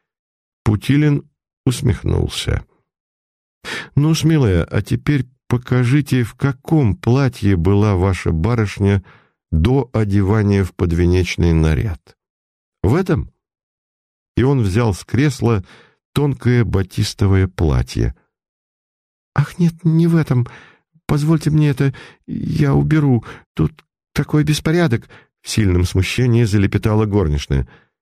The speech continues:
«Теперь можете идти», властно приказал Путилин. Еще растерянный взгляд, и она ушла. В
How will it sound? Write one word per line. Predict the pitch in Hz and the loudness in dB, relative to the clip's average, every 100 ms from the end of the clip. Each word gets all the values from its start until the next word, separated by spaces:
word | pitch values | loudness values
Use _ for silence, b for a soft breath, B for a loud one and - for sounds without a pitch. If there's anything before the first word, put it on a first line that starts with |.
| _ _ _ _ - | _ _ _ _ -2
«Теперь | 90 90 120 123 | -2 0 0 2
можете | 120 120 117 - 117 110 | 2 2 0 0 0 0
идти», | - - 104 - _ _ _ - | -2 -2 -2 -4 _ _ _ -4
властно | 76 92 85 85 80 | 0 2 0 -2 -2
приказал | 82 - 78 76 | 0 0 0 0
Путилин. | 85 78 80 76 71 b _ _ _ _ 95 | -2 0 0 0 -2 b _ _ _ _ 0
Еще | 117 117 - 120 101 | 0 0 -2 0 2
растерянный | 98 - - 98 95 95 | 0 -2 0 2 2 2
взгляд, | 90 85 107 131 156 - B B B - | 0 0 2 2 -2 -6 B B B -2
и | |
она | 123 113 127 | 0 2 2
ушла. | 123 - 80 71 65 _ _ _ _ _ _ _ _ | 0 0 -2 0 -2 _ _ _ _ _ _ _ _
В | _ | _